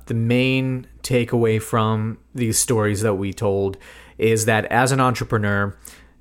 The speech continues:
you are responsible for constantly running tests. And even when your business is successful, you might be thinking about opening another business unit or targeting a new type of customer or endless decisions that you'll have to make as a founder,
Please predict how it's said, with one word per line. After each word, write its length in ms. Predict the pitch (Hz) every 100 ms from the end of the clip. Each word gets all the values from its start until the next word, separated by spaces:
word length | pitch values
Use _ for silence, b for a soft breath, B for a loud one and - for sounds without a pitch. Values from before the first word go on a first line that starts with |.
| -
you 600 | 104 113 113 113 117 -
are 240 | 117 113
responsible 800 | 110 107 - 131 123 - 127 127
for 240 | 113 120 110
constantly 680 | - - 123 120 127 113 107
running 340 | 107 98 95
tests. 420 | 90 85 82 -
And 160 | - 110
even 280 | - 165 175
when 140 | 160 147
your 80 |
business 460 | 117 120 117 120 -
is 120 | 113
successful, 800 | - - 127 104 - 113 104 - B B B -
you 120 | 110
might 380 | 113 113 117 - _ b _ 123
be 140 | 113
thinking 300 | - 127 127
about 460 | 113 117 117 - - _ - 87 - -
opening 360 | 139 135 135
another 240 | 131 127 127
business 500 | 110 120 110 107 -
unit 300 | 101 98 95
or 100 | 117
targeting 460 | 113 135 131 127 123
a 40 |
new 200 | 120 120
type 300 | 110 - 120
of 100 | 104
customer 500 | - 110 - 98 90
or 240 | - 143 - 208
endless 300 | 196 175 -
decisions 440 | 123 123 107 101
that 100 | 95
you'll 140 | 85 101
have 180 | 98
to 80 | -
make 260 | 98 92 92
as 100 | 98
a 60 |
founder, 500 | 95 98 98 90 87